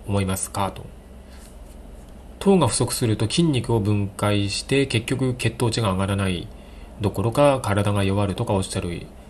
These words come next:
医師が結構いますと。あ、そうですね。あの、だから、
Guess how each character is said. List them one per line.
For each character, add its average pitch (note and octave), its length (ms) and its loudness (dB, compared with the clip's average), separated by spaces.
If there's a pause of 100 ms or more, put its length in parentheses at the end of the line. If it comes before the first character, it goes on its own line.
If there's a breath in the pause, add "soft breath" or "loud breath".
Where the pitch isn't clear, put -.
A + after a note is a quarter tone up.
医 - 80 6
師 - 160 6
が B2+ 260 0
結 - 240 0
構 F#2+ 140 0
い F2 60 -4
ま F2 100 -4
す - 80 -4
と。 - 120 -2
あ、 A#2+ 60 0
そ G3+ 220 2
う - 20 2
で A#2 80 0
す F#2 100 -2
ね。 F#2+ 180 0
あ B2 100 2
の、 D#3 140 -2 (440 loud breath)
だ F3+ 140 6
か C3 80 2
ら、 A2+ 260 0